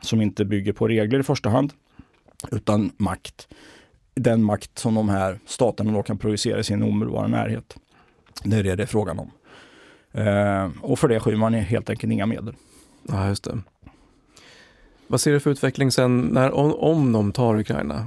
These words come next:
Speaker 2: Vad, vad ser du för utveckling där?
Speaker 1: Alltså, det vore en, det vore en katastrof för Europa.
Speaker 2: Mm.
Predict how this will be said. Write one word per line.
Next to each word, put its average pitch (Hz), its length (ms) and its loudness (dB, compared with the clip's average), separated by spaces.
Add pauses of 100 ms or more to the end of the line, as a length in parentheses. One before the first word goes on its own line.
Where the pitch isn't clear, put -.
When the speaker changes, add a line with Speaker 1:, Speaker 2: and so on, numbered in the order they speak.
Speaker 2:
Vad, 123 220 0
vad 131 120 -4
ser 131 80 -2
du 117 80 2
för 123 100 -2
utveckling 113 420 -2
där? - 140 -2
Speaker 1:
Alltså, 113 200 0
det 104 160 4
vore 98 320 2
en, 92 140 -2 (760)
det 117 200 2
vore 101 320 4
en 92 120 0
katastrof 92 680 -6
för 82 420 -2
Europa. - 520 -6 (100)
Speaker 2:
Mm. 101 300 0